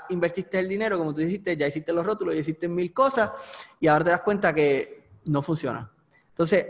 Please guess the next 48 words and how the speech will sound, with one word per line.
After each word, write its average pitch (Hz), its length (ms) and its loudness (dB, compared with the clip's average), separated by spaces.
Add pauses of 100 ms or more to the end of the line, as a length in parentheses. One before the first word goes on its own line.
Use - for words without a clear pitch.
ahora 175 500 4
te 170 100 2
va 151 80 4
a - 20 -4
salir 175 240 2
mucho 156 280 0
más 185 100 0
costoso, 202 380 0
no 160 120 -2
solamente 170 320 -2
porque 175 160 2
tienes 175 100 -2
que 175 40 -2
hacer 190 140 -4
un 185 100 0
rebranding, 190 380 2
sino 147 240 0
porque 135 240 -2
vas 131 160 2
a 147 80 2
perder 165 360 0 (140)
un 156 180 0
montón 160 360 -2
de 156 100 2
tiempo. 135 320 -4 (480)
Y 156 80 2
el 143 120 0
tiempo, 165 640 0
eh, 139 280 -2
en, 147 120 -8
cuando 131 140 -2
estamos 139 200 -2
hablando 160 180 2
de 170 40 2
los 165 120 2
negocios, 165 360 2
el - 60 -16
tiempo 147 280 -4
es 143 40 -2
importante. 127 480 -8 (440)
Eh, 139 640 0 (280)
podría, 143 480 2 (100)
literalmente 156 500 0
podrías 127 420 0 (140)
terminar 143 420 -2
cerrando 135 440 -2
tu 120 80 -8
negocio. 110 320 -10